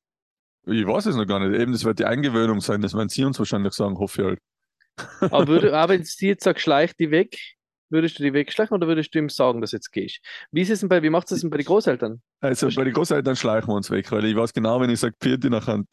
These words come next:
Speaker 1: äh, geht er mit zur Tür, zieht sich die Schuhe an und geht mit.
Speaker 2: Okay.
Speaker 1: Also das geht gar nicht
Speaker 2: Weil
Speaker 1: anders.
Speaker 2: ich das, kommt das nicht komisch vor, wenn du dann einfach sagst, wenn du dann auf einmal weg bist? Für ihn? Weil du
Speaker 1: Ja,
Speaker 2: bist ja dann
Speaker 1: ja.
Speaker 2: auf einmal weg. Weißt du, er dreht sich um und der Papa ist weg. Das ist
Speaker 1: Ja,
Speaker 2: eigentlich
Speaker 1: ja.
Speaker 2: eine viel größere Stresssituation,
Speaker 1: Ab-
Speaker 2: oder?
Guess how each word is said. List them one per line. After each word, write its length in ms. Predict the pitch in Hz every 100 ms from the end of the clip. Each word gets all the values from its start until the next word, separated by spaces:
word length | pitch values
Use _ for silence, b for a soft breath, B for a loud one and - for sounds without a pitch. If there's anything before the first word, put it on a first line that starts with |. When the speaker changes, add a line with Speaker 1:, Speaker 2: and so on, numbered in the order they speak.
| -
Speaker 1:
äh, 240 | 113 110
geht 220 | 110 113 -
er 100 | 104
mit 200 | 110 -
zur 140 | 101
Tür, 340 | - 113 117
zieht 220 | 104 - -
sich 100 | -
die 100 | -
Schuhe 220 | 123 120
an 100 | 113
und 100 | 95
geht 100 | 98
mit. 160 | 95 92 _ _ _ _ -
Speaker 2:
Okay. 340 | 127 117 107 -
Speaker 1:
Also 180 | 113 113
das 140 | 104
geht 200 | - 131
gar 120 | 113 101
nicht 120 | 165
Speaker 2:
Weil 60 |
Speaker 1:
anders. 240 | 185 180 180
Speaker 2:
ich 100 | -
das, 280 | 170 - - -
kommt 200 | - 185
das 100 | 165
nicht 140 | 214 269
komisch 340 | 190 160 147
vor, 180 | - 139
wenn 140 | 139
du 80 | 139
dann 160 | 139 135
einfach 200 | 123 127
sagst, 320 | - 135 -
wenn 100 | 139
du 80 | 156
dann 100 | 147
auf 140 | 120 117
einmal 200 | 104 95 98
weg 200 | 101 -
bist? 240 | - 247 - _ _ _ _ _ _ _ _ _ _ _ _ _ _ _ _ _ _ _
Für 80 | -
ihn? 260 | 156 170 247 -
Weil 100 | 147
du 60 | 156
Speaker 1:
Ja, 40 |
Speaker 2:
bist 100 | 190
ja 60 | 165
dann 80 | 147
Speaker 1:
ja. 60 |
Speaker 2:
auf 60 | 143
einmal 200 | 143 170
weg. 200 | 202 -
Weißt 100 | 131
du, 60 | 156
er 60 |
dreht 200 | 131 135
sich 100 | -
um 140 | 156 165
und 80 | 165
der 40 |
Papa 220 | 175 -
ist 140 | 107 -
weg. 120 | - _ _ _ _ _ _ _
Das 100 | 131
ist 140 | 170 -
Speaker 1:
Ja, 60 | 135
Speaker 2:
eigentlich 120 | -
Speaker 1:
ja. 60 | 131
Speaker 2:
eine 80 |
viel 200 | 131 190
größere 360 | 165 180 - 147
Stresssituation, 760 | - 160 190 175 151 131 139 120
Speaker 1:
Ab- 60 | 113
Speaker 2:
oder? 240 | 156